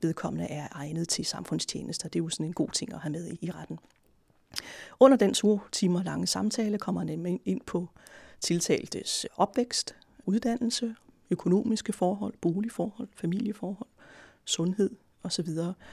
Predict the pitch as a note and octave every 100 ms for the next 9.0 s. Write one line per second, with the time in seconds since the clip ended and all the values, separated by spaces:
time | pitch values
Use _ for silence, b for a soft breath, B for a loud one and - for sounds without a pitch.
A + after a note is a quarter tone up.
0 | B B G3 G3 F3+ E3+ F3 F3+ E3+ -
1 | E3 F3 - F3 F#3 - - D#3+ D#3 E3
2 | E3+ D#3 D#3 D#3+ E3 D3+ - D3+ D3+ -
3 | D3 E3 - D#3+ D#3 - E3 D3+ E3+ E3
4 | - - - - D#3+ F3 D3 - - -
5 | - D3+ F3+ E3 D3 - E3 D#3+ D#3+ -
6 | - A#3+ A3 - - - B B B B
7 | B - E3 E3+ F3+ E3+ D#3+ E3 D3+ D3+
8 | - - F3+ C#4 F#3 E3 - D#3 - D#3